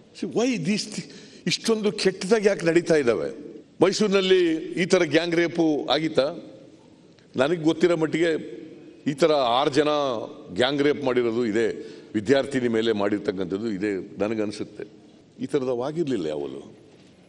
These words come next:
ಮೈಸೂರು is a education hub, ಟೂರಿಸಂ ಸೆಂಟರ್. ಮೈಸೂರಿಗೆ ಇವತ್ತು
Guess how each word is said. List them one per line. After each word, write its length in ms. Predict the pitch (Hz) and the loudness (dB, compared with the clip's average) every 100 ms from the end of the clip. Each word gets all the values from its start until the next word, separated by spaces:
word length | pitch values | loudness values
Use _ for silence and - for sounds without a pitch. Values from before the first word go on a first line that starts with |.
| - | -2
ಮೈಸೂರು 500 | 127 135 151 151 147 - - - - - - - - - - - 131 | 0 2 0 0 -4 -8 -12 -16 -20 -20 -20 -20 -20 -20 -20 -8 -6
is 140 | 127 | 0
a 80 | 151 - - - - - - - - - _ | 0 0 -12 -14 -18 -20 -20 -20 -20 -20 _
education 540 | 120 131 135 151 151 139 | -2 0 0 2 2 2
hub, 320 | 147 135 151 - - - - - | 2 2 -6 -6 -14 -18 -20 -2
ಟೂರಿಸಂ 400 | 139 156 147 143 | 2 4 4 2
ಸೆಂಟರ್. 640 | 147 147 143 160 143 - - - - - - _ | 2 0 2 0 0 -10 -14 -18 -20 -20 -20 _
ಮೈಸೂರಿಗೆ 440 | 143 151 170 151 156 | 0 4 2 4 2
ಇವತ್ತು 680 | 147 151 151 151 165 196 | 2 0 2 2 2 0